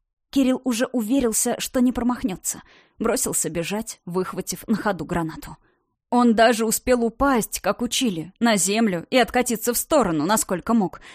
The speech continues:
сгруппировавшись, открыв рот и заткнув уши. Хотя толку в этом действии при такой аккумуляции взрывчатого вещества было немного. Показалось, что динамит рванул прямо в мозгу.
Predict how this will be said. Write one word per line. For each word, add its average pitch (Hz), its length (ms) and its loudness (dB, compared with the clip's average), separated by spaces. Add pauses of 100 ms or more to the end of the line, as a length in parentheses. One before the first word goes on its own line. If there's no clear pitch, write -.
(200)
сгруппировавшись, 202 1080 0
открыв - 420 0
рот 202 400 -4
и 254 80 0
заткнув 208 480 -2
уши. 170 360 -8 (280)
Хотя 269 340 0
толку 277 440 -2
в 220 60 -4
этом 240 320 0
действии 208 500 -4
при - 220 0
такой 233 360 2
аккумуляции 202 760 0
взрывчатого 190 580 -4
вещества 196 640 -2 (420)
было 190 280 2
немного. 156 560 -2 (320)
Показалось, 233 720 -2
что - 200 -2
динамит 202 560 0
рванул 190 460 0
прямо 151 400 -2
в 147 60 -12
мозгу. 160 440 -6